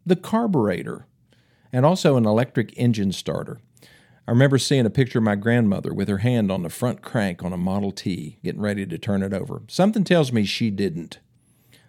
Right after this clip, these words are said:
that my grandfather probably did that. But because of that dangerous task, a woman was smart enough to invent the electric starter. How about that? Uh, the first car radio, when do you think that was invented?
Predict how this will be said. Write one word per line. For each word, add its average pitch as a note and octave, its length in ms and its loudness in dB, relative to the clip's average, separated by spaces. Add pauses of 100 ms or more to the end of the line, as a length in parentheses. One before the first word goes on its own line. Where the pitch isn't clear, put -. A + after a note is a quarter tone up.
that G2 140 -6
my G#2 120 -2
grandfather G2 600 -2
probably G#2 600 -6
did - 260 -10
that. - 220 -14 (680)
But G#2 340 -4 (420)
because A#3 360 2
of C#3+ 140 2
that A2 320 2 (200)
dangerous A2+ 600 4
task, A2 600 0 (320)
a G2 100 -4
woman F3 500 4 (720)
was G#2 120 0
smart G2 280 2
enough A2 280 4
to A#2+ 120 2
invent F#2+ 340 2
the G#2+ 100 2
electric D#2+ 400 -4
starter. - 400 -4 (480)
How - 140 -4
about F2+ 300 -4
that? F2 200 -8 (580)
Uh, C#3+ 180 10
the C#3 140 8
first A3+ 340 8
car B3 280 4
radio, G2 460 4
when - 160 2
do D4+ 60 4
you F#3 100 6
think D#3+ 200 2
that D3+ 200 2
was F#2+ 160 -2
invented? E2 540 -4